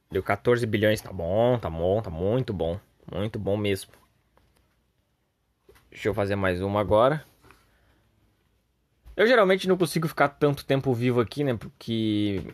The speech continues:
o boss vai estacando a habilidade, vai estacando a habilidade e eu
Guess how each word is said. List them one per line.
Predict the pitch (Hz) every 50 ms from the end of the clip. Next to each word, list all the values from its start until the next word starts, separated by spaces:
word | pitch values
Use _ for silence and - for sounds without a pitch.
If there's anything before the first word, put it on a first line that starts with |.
| - _ -
o | - 110 110 107 104 104
boss | 98 92 104 104 113 113
vai | 113 110 107
estacando | 104 - - 104 - - - 110 104 104
a | 101
habilidade, | 95 101 95 95 82 92 92 113 120 107
vai | 104 101 95
estacando | - - 110 - - 98 104
a |
habilidade | 104 104 101 95 92 92 92 101 113 123 120 120
e | 120 120
eu | 120 117 117 117 113 113 110 107 104 98